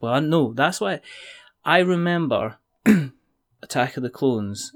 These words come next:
and going and seeing Attack of the Clones, and I will shamefully admit that I walked out of that going, "That was cool," because that kinda, kinda fits for me and Yoda being this kind of badass. 'Cause he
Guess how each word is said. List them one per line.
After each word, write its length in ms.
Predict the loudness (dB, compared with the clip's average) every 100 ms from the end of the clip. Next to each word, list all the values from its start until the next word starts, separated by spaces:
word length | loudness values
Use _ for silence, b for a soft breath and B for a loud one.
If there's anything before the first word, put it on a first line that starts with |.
| -8
and 140 | -6
going 240 | -4 -2
and 100 | -4
seeing 260 | -4 -4 -4
Attack 300 | -4 -4 -4
of 60 | -6
the 80 |
Clones, 280 | -6 -6 -6
and 120 | -6
I 60 | -6
will 100 | -8
shamefully 680 | -10 -4 0 0 -2 -4 -4
admit 380 | -4 -6 -6 -10 b b b b _
that 100 | -4
I 60 | -2
walked 340 | -2 -4 -4
out 140 | -4 -4
of 80 |
that 220 | -4 -6 -6
going, 320 | -6 -6 -8 b b b _
"That 320 | -2 0 -4
was 180 | -8 -10
cool," 600 | -10 -6 -4 -4 -8 -14 _ _ _ _
because 400 | -14 -8 -6 -4
that 320 | -4 -4 -4
kinda, 360 | -4 -4 -4 -6 -12 _ _ _ _ _ _ _ _
kinda 320 | -4 0 0
fits 380 | 0 -2 -4 -8
for 160 | -8 -2
me 240 | 0 2
and 120 | 0
Yoda 380 | -2 -2 -2 -4
being 300 | -4 -4 -4
this 160 | -6 -8
kind 200 | -10 -10
of 200 | -10 -14 -10
badass. 560 | -8 -6 -8 -10 -12
'Cause 140 | -6
he 80 | -2